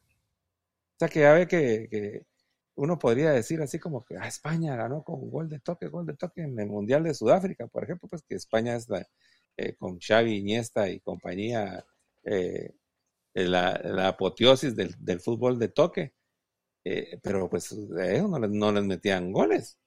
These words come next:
¿verdad? Y si les metían, uno. Entonces, eh, y ahí cabalmente como la final, ¿verdad? La final de la Copa del Mundo fue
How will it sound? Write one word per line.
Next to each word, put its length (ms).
¿verdad? 220
Y 100
si 140
les 100
metían, 380
uno. 440
Entonces, 720
eh, 760
y 180
ahí 260
cabalmente 520
como 240
la 160
final, 400
¿verdad? 240
La 140
final 320
de 60
la 100
Copa 360
del 100
Mundo 280
fue 400